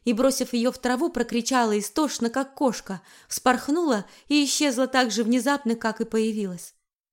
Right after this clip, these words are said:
Эрика похлопала себя по щекам, прогоняя остатки слёз, натянула сапоги и корсаж и в сгущающихся сумерках подошла к кусту хмелёвника,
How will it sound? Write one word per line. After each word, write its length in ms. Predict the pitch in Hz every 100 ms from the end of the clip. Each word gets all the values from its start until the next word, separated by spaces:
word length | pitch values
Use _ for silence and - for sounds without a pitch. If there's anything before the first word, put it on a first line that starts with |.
| _ _ _ -
Эрика 320 | 277 254 247
похлопала 540 | 240 247 277 277 254 247
себя 300 | - 226 254
по 140 | 254
щекам, 540 | 240 285 - 214 190 - - -
прогоняя 480 | 247 233 269 269 233
остатки 420 | 233 269 262 285
слёз, 500 | - 294 254 - - _ _ _
натянула 480 | 233 269 330 339 277
сапоги 460 | 233 - 220 214 254
и 140 | 214
корсаж 600 | 214 208 - 311 302 - _ _ _ -
и 80 |
в 40 | 262
сгущающихся 800 | 233 311 339 311 269 240 - 269
сумерках 580 | - 359 285 240 220
подошла 480 | - 240 262 - 302
к 80 | 302
кусту 320 | 302 - 302
хмелёвника, 800 | - 320 320 262 185 190 202 185